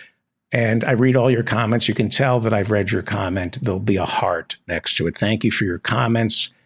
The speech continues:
Please like this. Please share this. Please subscribe to my channel. And please subscribe to my newsletter by going to david feldman show dot com. My newsletter comes out every Friday, and it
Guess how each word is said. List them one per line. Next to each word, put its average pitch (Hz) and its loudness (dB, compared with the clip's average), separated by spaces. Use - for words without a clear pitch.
Please 120 0
like 113 0
this. - 0
Please 92 0
share 113 2
this. 110 2
Please 104 -2
subscribe 101 -2
to - -2
my 87 -2
channel. 110 0
And 165 2
please 165 2
subscribe 135 2
to - -2
my 131 4
newsletter 123 2
by 107 -2
going 113 2
to 107 2
david 110 0
feldman 101 -2
show 98 0
dot 110 -2
com. 95 -2
My 113 0
newsletter 113 2
comes 107 -2
out 107 2
every 123 2
Friday, 107 0
and 120 0
it 117 -2